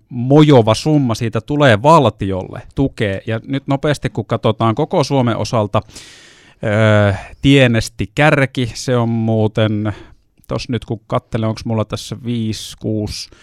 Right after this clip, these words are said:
yksi, kaksi, kolme, neljä, viisi, kuusi, seitsemän ekaa ainakin on kaikki miehiä. Tääkin kertoo jotain.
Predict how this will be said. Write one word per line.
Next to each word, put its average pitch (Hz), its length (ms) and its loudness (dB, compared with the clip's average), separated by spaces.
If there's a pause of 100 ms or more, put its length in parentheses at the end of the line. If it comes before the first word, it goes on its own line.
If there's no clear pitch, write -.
(340)
yksi, - 240 -12
kaksi, - 340 -10
kolme, 101 400 -4 (800)
neljä, 107 460 -6
viisi, 104 360 -8
kuusi, 104 680 -8 (160)
seitsemän 107 760 -2
ekaa 101 300 -6
ainakin 101 300 -8
on 101 100 -10
kaikki 104 340 -10
miehiä. 107 640 -2 (280)
Tääkin 104 320 -8
kertoo 98 380 -6
jotain. 107 560 -2